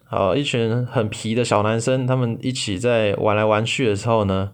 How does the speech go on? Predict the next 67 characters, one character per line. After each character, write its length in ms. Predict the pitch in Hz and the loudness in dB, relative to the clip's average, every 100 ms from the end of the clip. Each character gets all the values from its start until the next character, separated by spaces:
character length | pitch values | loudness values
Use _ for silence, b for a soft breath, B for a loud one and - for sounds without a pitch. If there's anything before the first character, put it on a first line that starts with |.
| - | -4
诶， 160 | 120 | -4
刚 140 | 131 147 | 2 2
好 120 | 117 | 2
看 220 | - 131 | 2 0
见 220 | 117 127 | 2 0
旁 220 | 110 101 101 | 0 0 0
边 180 | 117 117 | 0 2
有 180 | 101 | 2
一 60 | 98 | 2
个， 300 | 101 101 95 B B B B | 2 0 0 B B B B
啊， 140 | 110 | -4
长 220 | 104 101 | 0 0
得 100 | 110 | 0
清 260 | 107 - 147 | -2 -2 -2
秀 220 | 147 151 | 2 4
啊， 200 | 123 113 | 4 4
白 140 | 113 113 | 2 2
白 180 | 113 | 0
净 240 | 120 135 123 | 0 -2 -2
净， 240 | 135 120 | -2 -2
然 100 | 104 | 0
后 80 | 113 | 0
瘦 200 | 117 127 | 0 -2
瘦 200 | 117 123 | 0 0
弱 200 | 120 117 | 2 2
弱 180 | 120 113 | 2 2
的， 320 | 95 78 104 - | 2 0 -4 -8
也 140 | 104 | -4
是 100 | 107 | -2
小 200 | 160 123 | 0 2
男 180 | 101 113 | 2 2
生。 260 | 123 160 160 B B B B - | 2 0 0 B B B B -6
可 100 | 156 | -2
是 60 | |
他 100 | 165 | 0
们 100 | 180 | 0
就 120 | 160 165 | 0 2
在 120 | 156 | 2
那 40 | |
边 280 | 160 156 156 | 2 0 -2
开 160 | - 156 | 0 0
始 100 | 131 | 0
胡 280 | - 110 110 | -2 -2 0
闹 200 | 127 110 | 2 4
啊， 180 | 98 95 | 2 0
就 140 | 120 | -2
说 220 | 117 120 - | 0 0 2
，“啊， 320 | - 160 160 | 2 2 2
你 100 | 156 | -2
看 220 | 131 175 | 0 0
那 100 | 175 | 0
个， 320 | 160 151 139 123 | 2 4 4 2
她 340 | 127 160 160 | 2 2 2
长 280 | 160 123 117 | 2 0 0
这 120 | 135 | 2
样， 260 | 160 139 117 | 2 2 0
她 200 | 147 151 | 0 2
一 80 | 135 | 0
定 220 | 151 143 | 0 0
是 80 | 151 | 0
女 180 | 117 | 0
生， 300 | 101 139 139 | 0 2 2
她 180 | 139 143 | 0 -2
不 80 | 135 | -2
是 140 | 123 | -2
男 220 | 135 110 120 | 0 0 2
生， 380 | 139 135 - | 0 0 -2